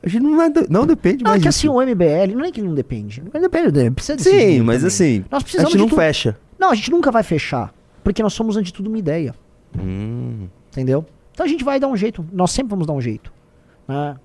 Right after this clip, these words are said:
Speaker 2: É, as pessoas vão entrar no clube, a Valete tá crescendo, nós, nós vamos sempre dar um jeito. Eles vão tentar, obviamente, a Re-, a Valete é uma revista impressa, já já vão tentar proibir a gente de publicar a Valete,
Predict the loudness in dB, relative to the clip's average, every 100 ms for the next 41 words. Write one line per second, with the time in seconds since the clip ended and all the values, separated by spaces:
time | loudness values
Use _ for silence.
0 | -20 -8 -6 -6 -6 -4 -2 0 0 0
1 | -2 2 4 4 -2 -6 -2 0 -2 -4
2 | -6 -4 -4 -2 -2 -2 -4 -8 -8 -4
3 | -4 -2 -4 -2 -2 -2 -6 -2 0 -2
4 | -4 -20 -4 0 2 2 2 2 2 2
5 | -4 -2 2 2 2 4 2 2 0 2
6 | 2 4 2 2 -2 2 4 4 0 -2
7 | 0 0 0 -2 2 2 4 4 2 0
8 | -2 0 -2 -2 -4 -2 -2 -2 -6